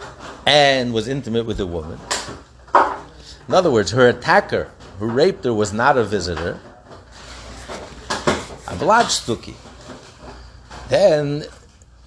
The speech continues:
the child is a Shtuki, we don't know. We don't know if he's fit for lineage or not. Then, if we know for certain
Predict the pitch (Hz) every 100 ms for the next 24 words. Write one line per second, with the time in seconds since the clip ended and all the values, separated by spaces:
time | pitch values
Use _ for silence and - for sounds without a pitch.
0 | - 110 - 180 214 175 165 147 147 -
1 | - 208 165 147 160 165 160 190 202 113
2 | - 110 139 147 147 175 160 143 135 -
3 | 123 127 - 139 147 131 135 147 156 165
4 | 151 160 196 202 - - - - - -
5 | - - - - - - - - - -
6 | - - - - - - - - - -
7 | - - - - - - - - 110 117
8 | 208 139 - 214 - 127 120 120 127 -
9 | 120 120 -